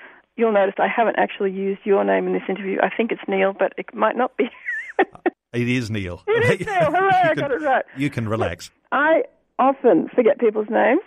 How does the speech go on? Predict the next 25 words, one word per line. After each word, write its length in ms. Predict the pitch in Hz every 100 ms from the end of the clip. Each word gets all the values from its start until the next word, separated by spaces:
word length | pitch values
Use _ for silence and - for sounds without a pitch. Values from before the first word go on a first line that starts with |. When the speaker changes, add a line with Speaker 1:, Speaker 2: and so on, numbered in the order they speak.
| - _ _
Speaker 1:
and 140 | 226 233
will 160 | 226 - _ _ _ _ -
often 360 | 277 311 294
go 160 | 240 202
to 60 |
them, 180 | 202 202 -
"Oh, 220 | - - - - _ _ -
so 200 | 381 370 -
sorry, 240 | 254 190
I'm 160 | - 269
terrible 420 | - 370 339 277
with 120 | 214
names. 260 | 214 202 208
I 60 | -
completely 520 | 262 262 - 285 277
forgot 220 | - 240
your 120 | 214
name. 240 | 214 202 196
Can 120 | 220
you 60 |
tell 160 | 220 233
me 80 | 220
what 160 | 214
it 100 | 196
is?" 120 | 190